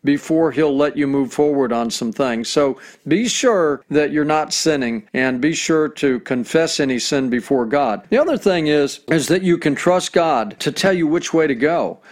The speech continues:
Proverbs three five says, "Trust in the Lord with all your heart and lean not unto your own understanding. In all your ways acknowledge him, and he will make your path straight." You can trust God with where you're supposed to go.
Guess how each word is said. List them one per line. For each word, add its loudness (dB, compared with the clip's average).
Proverbs 0
three 2
five 0
says, 0
"Trust 0
in 2
the 0
Lord 2
with 0
all 2
your 0
heart 2
and -2
lean 2
not 2
unto 0
your 2
own 2
understanding. -2
In 2
all 2
your 2
ways 0
acknowledge 0
him, 0
and 0
he 0
will 0
make 0
your 2
path -2
straight." -2
You -2
can -2
trust -2
God 2
with 0
where 2
you're 0
supposed -2
to -2
go. 0